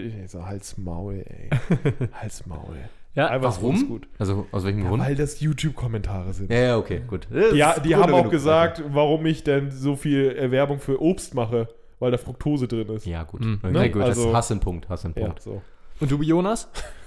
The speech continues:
Speaker 3: Ja, ähnliches wie ihr beide, so eine Mischung. Ähm, ich arbeite auch viel mit Tofu,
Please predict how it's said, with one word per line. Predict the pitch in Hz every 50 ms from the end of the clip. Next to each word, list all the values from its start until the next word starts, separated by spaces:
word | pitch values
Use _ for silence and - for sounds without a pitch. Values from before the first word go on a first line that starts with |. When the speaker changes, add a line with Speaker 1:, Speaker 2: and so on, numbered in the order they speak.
| - - - -
Speaker 3:
Ja, | - 120 135 165 165 -
ähnliches | 151 170 202 202 185 185 151 - -
wie | - 151
ihr | 135 107
beide, | 127 147 190 208
so | 160 147
eine | 135 135
Mischung. | 135 151 170 - - 214 220 233 247 - -
Ähm, | 151 147 139 139 139 139 131
ich | 113 101
arbeite | 107 113 117 117 107
auch | - -
viel | - - 143 131
mit | 123 113 -
Tofu, | - 156 165 165 - - 156 151 147 143 139 135 131 117